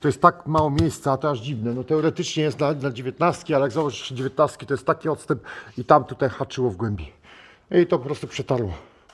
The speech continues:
Dobra, ale to jest nie problem. To zakładamy, jest ok. Teraz większym problemem w tym samochodzie są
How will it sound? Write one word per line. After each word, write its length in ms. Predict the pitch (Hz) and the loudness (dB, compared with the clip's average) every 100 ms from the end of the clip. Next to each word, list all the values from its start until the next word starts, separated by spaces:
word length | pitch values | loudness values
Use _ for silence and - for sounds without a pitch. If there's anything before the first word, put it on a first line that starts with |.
| - - - - - - - - - | -20 -20 -20 -20 -20 -20 -20 -20 6
Dobra, 300 | 147 156 107 - - | 8 8 4 -2 -6
ale 160 | - 156 | 4 6
to 160 | - 240 | 10 10
jest 180 | 196 | 8
nie 100 | 202 | 4
problem. 440 | 196 170 131 95 82 - - | 4 4 4 2 -4 -10 -4
To 160 | - 208 | 6 6
zakładamy, 720 | 175 175 151 127 156 175 185 123 - - - | 6 4 4 6 6 6 4 2 -8 -18 4
jest 280 | 156 156 156 | 8 8 6
ok. 180 | 135 - 120 92 82 - - _ _ | -2 4 4 4 -2 -14 -20 _ _
Teraz 400 | - 170 127 87 - | 2 2 2 -4 4
większym 420 | 170 202 - 202 | 6 6 0 -2
problemem 480 | 190 160 160 156 156 | 0 4 4 4 2
w 60 | |
tym 180 | - 190 | 8 8
samochodzie 680 | 185 160 156 139 117 139 151 - - - - - - - - - - - - _ _ - | 6 0 2 2 4 4 2 -4 -20 -20 -18 -18 -18 -20 -16 -16 -16 -20 -20 _ _ 0
są 320 | - 151 | 6 6